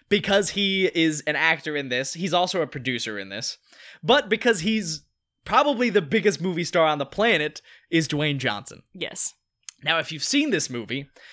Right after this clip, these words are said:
Speaker 1: you know
Speaker 2: <laughs>
Speaker 1: good old Dwayne is in three minutes. <laughs>
Speaker 2: Yeah.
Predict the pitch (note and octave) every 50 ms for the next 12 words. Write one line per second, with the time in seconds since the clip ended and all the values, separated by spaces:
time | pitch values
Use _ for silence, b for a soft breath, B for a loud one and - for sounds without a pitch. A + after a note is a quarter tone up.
0 | B B B F#4+ F#4 B3+ D4 D#4 D4 B3 G3+ C#3+ G#3+ G#3 G#3 G3+ F#3 D3+ F3 F#3
1 | A3 C4 B3+ G#3+ G3+ F#3 F3+ E3+ B B B B B E3 E3+ E3 D#3+ F#3 F#3 F3+
2 | F3 E3+ D#3+ D3+ - _ _ _ _ _ _ _ _ _ _ - - - - C#3
3 | C3+ D3 D#3+ F3 F3 F#3 F#3+ G#3 G#3 G#3 A#3+ C4+ D4 - - C#5+ B4 F#4+ - -
4 | G3+ A#3+ A#3+ G#3+ G#3+ G#3